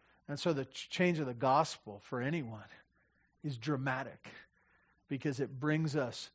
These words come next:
from a slavery to sin. To free in Christ. As we look at this passage,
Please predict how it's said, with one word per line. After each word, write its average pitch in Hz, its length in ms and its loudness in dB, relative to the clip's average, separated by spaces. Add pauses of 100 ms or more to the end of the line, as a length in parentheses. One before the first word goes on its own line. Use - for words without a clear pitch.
from 117 180 -10
a - 20 -10
slavery 151 800 0 (140)
to 131 120 -12
sin. 127 320 -8 (800)
To 117 60 -8
free - 240 -12
in 104 60 -14 (100)
Christ. - 600 -14 (1120)
As 139 140 0
we 151 80 10
look 165 240 8
at 180 140 8
this 151 200 0
passage, 143 640 6